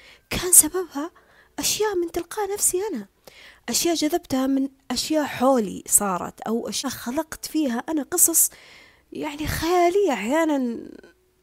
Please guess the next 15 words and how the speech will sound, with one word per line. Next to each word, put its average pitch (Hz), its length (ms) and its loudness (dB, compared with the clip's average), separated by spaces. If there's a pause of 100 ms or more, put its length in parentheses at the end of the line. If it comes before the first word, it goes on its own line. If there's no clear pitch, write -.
(360)
يعني 180 340 -12 (1200)
خوفي 294 500 4
منها 190 640 -2 (120)
أو 190 120 -6
رهبتي 208 520 -6
منها 208 280 -6
أو 202 120 -8
عدم 202 300 -6
إقبالي 208 440 -6
منها 233 220 -6
ما 208 140 -6
تجي 202 260 -10
في - 140 -12
واقع 202 500 -6
الأشياء 214 680 -6